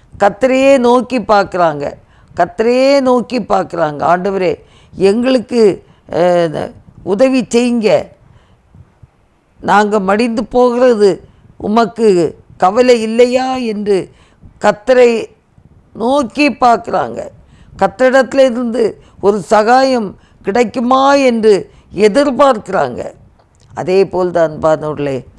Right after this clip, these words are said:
நம்ம பின்வாங்கி போகவும் கூடாது. நம்ம ஆண்டவருடைய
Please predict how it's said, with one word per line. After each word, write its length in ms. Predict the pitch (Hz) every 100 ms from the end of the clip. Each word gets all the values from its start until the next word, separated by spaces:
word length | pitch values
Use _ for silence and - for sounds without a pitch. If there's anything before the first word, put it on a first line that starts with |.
| _ _ _
நம்ம 220 | 156 165
பின்வாங்கி 800 | 160 - 214 247 247 240 220 202
போகவும் 480 | 190 196 196 202 202
கூடாது. 460 | 170 127 107 90 - _ _ _ - - - _ _ _ -
நம்ம 400 | 165 208 208 208
ஆண்டவருடைய 760 | 226 233 214 202 190 196 170